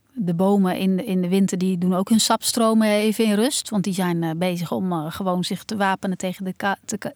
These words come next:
de kou. Dus gewoon even wat rustiger aan. Mag dat van mezelf? Eh, dus, dus, dus, dus goed voor jezelf zorgen is heel belangrijk in die, in die periode.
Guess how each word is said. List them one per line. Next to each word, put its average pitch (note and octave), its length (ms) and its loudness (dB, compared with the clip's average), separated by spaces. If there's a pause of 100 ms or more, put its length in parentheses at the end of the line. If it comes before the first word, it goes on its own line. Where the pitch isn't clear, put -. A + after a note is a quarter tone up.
de G#3+ 320 -6
kou. G3+ 360 0 (720)
Dus A#3+ 320 0
gewoon C4+ 220 2
even G#3 720 2
wat A3 140 -2
rustiger F#3+ 360 -2
aan. G3 260 -2 (1000)
Mag F3 200 -2
dat A#3+ 200 -2
van A#3+ 180 2
mezelf? G#3+ 600 -2 (1040)
Eh, E3 840 -4 (1000)
dus, F#3+ 180 0
dus, F#3 320 0
dus, F#3+ 320 -4
dus F#3+ 180 -4
goed - 240 -2
voor F#3+ 180 -2
jezelf F3 340 -2
zorgen A#3+ 360 -2
is F3 100 -6
heel G3 160 0
belangrijk G3 520 -2
in F#3 160 -4
die, F3+ 180 -6
in F#3 140 -2
die F#3 100 -2
periode. D#3+ 600 -4